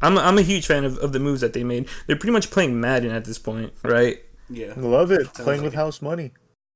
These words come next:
Speaker 3: Let's do it.
Speaker 1: Yeah. So, assuming that four quarterbacks go in the top five, and so, okay, so let's say Jacksonville gets a quarterback, Jets get a quarterback, Niners get a quarterback.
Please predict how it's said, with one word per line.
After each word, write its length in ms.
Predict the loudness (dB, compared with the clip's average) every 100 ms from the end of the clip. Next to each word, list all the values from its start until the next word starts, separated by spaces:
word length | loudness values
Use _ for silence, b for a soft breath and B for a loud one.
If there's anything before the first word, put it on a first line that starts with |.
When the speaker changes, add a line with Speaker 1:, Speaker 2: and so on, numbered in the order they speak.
| _
Speaker 3:
Let's 140 | -18 -10
do 180 | -8 -8
it. 80 | -10 -6
Speaker 1:
Yeah. 320 | 0 2 0 -4 B B B B
So, 300 | 2 6 6
assuming 340 | 4 2 4
that 180 | 4 2
four 220 | 4 2
quarterbacks 440 | 4 2 4 2 2
go 100 | 0
in 80 | 0
the 80 |
top 280 | 0 2 2
five, 420 | 0 2 2 0 -4 b b -6
and 420 | -2 0 0 -4 -8 -2
so, 300 | 4 6 6 4
okay, 340 | 2 0 0
so 140 | -2 -2
let's 100 | -2
say 140 | -2
Jacksonville 420 | 2 4 6 6 2
gets 120 | 0
a 40 |
quarterback, 420 | 0 2 2 4
Jets 220 | 4 4 4
get 120 | 2
a 20 |
quarterback, 380 | 0 2 2 6
Niners 240 | 6 6
get 100 | 2
a 40 | 0
quarterback. 460 | 0 2 0 0